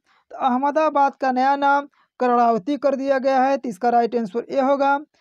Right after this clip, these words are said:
अहमदाबाद का नया ना-, नया नाम कर्णावती है। चलिए दोस्तों, अगले प्रश्न पे चलते हैं।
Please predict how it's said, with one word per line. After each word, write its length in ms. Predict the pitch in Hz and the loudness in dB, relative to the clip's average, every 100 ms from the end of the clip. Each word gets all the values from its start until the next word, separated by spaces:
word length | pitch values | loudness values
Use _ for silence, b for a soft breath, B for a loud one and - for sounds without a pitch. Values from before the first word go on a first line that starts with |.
| b - | b -4
अहमदाबाद 640 | 254 285 311 320 294 262 | -2 -2 -2 0 0 -4
का 120 | 254 | -4
नया 320 | 262 247 269 277 | -4 -2 0 -2
ना-, 260 | 262 240 - _ _ _ | -2 -6 -10 _ _ _
नया 260 | 214 254 285 | -4 -2 0
नाम 300 | 285 285 277 | 0 -2 -2
कर्णावती 580 | 247 233 240 240 262 294 | -2 2 4 2 0 0
है। 320 | 269 277 269 | 2 0 -2
चलिए 260 | - 269 285 | -8 -8 -4
दोस्तों, 320 | 294 - - | -4 -4 -6
अगले 200 | 220 233 | -4 -6
प्रश्न 300 | 226 262 - | -4 -6 -4
पे 60 | 277 | -8
चलते 280 | 277 240 269 | -6 -4 0
हैं। 300 | 262 277 | 0 0